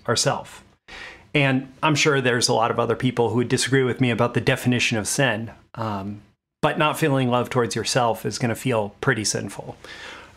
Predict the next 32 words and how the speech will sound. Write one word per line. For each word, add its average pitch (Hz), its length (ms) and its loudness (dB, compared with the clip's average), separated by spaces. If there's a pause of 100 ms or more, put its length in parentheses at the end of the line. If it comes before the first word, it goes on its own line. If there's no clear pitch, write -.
Um, 110 460 -6 (680)
so 190 380 2 (260)
<laughs> - 440 -2
anyways, 143 440 2 (340)
lots 156 300 4
of 175 140 2
wisdom 139 360 2
tra-, 123 220 0 (260)
traditions 120 720 0
have 131 600 0
some 139 280 2
variation 120 640 0
on 120 320 0
this, 107 300 -2
that, 127 300 -2 (400)
that - 280 -2
we 143 440 0 (460)
go 156 220 4
through 175 240 2
life 117 440 0 (100)
in 120 320 2
pain. 117 400 -6 (440)
We 131 100 2
go 135 180 2
through 131 160 -2
life 120 240 0
in 117 360 -2
agony. 117 500 -2
We 139 80 0
go 135 180 4
through 139 180 -2
life 117 400 -2